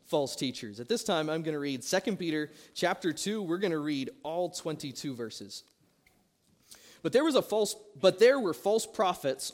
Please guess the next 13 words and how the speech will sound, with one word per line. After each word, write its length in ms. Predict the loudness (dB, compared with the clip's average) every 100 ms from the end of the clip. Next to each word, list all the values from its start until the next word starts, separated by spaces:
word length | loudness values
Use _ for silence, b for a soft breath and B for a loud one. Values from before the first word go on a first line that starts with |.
| 0
also 480 | 0 2 4 4
among 320 | 4 2 0 -2
the 80 |
people, 500 | -4 -6 -6 -6 -8 -12 B B B
even 300 | 0 2 4
as 180 | 4 4
there 380 | 2 2 2 -2 -12 -20 _
shall 280 | -6 2 4
be 200 | 4 0
false 340 | 0 -2 -2 -4
teachers 600 | -6 -6 -6 -6 -6 -6
among 340 | -6 -6 -6
you 260 | -8 -10